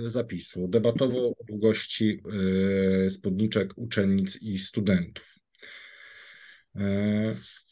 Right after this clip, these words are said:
oczywiście leciały też, e, plakaty. Ja jeszcze tylko, brakuje mi takiego pla-, plakatu, jaki był właśnie tutaj, reprodukujemy przed wojną z Piłsudskim, bo pod jego przebojem, prze-, pod jego przewodem zbudujemy potężną Polskę.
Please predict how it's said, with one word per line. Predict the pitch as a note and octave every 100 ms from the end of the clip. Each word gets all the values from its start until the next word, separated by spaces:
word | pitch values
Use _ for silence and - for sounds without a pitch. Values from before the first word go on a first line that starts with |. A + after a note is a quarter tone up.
| _ _ _ - _ _ _ - _ _ _ -
oczywiście | C#3+ C#3+ C3 -
leciały | B2 A#2+ A#2+ A#2
też, | A2+ A2 - - A#2
e, | G#2+ G2+ G2+ G2+ G2+ G2+ G2+ F#2+
plakaty. | - G#2+ - A2 -
Ja | G2+
jeszcze | A2+ -
tylko, | - A#2
brakuje | G2 A#2+ A#2+ F3+
mi | D#3+
takiego | D#3 C#3 C3+
pla-, | A#2+ B2 A2
plakatu, | - A#2+ A#2+ C3 A2+
jaki | G#2+ -
był | F#2+ G#2 G2+
właśnie | F#2+ G2+ G2
tutaj, | F#2 F#2 G2 F#2+ - - G#2
reprodukujemy | G2 G2 F#2+ F#2+ G2+ G2+ G2 F#2
przed | - F#2
wojną | F#2 F#2+ F#2
z | -
Piłsudskim, | F2+ F2+ A#2 A#2 - G2+ F#2
bo | F#2
pod | F#2+ G#2+
jego | G2+ D3 B2+ A#2 A2 - -
przebojem, | - - G#2 F#2+ A#2 B2+ A#2+ A2+ A2+ A2 G#2+ -
prze-, | - G#2
pod | G2 G#2+
jego | C3 C3+
przewodem | - A2 G2+ A#2+ A#2 A2+ A2 A2 - - -
zbudujemy | F#2 F#2 B2 A2+ A2+ A2+ A2+
potężną | - G#2 - G2 F#2 F#2 F2+
Polskę. | - F3 - - -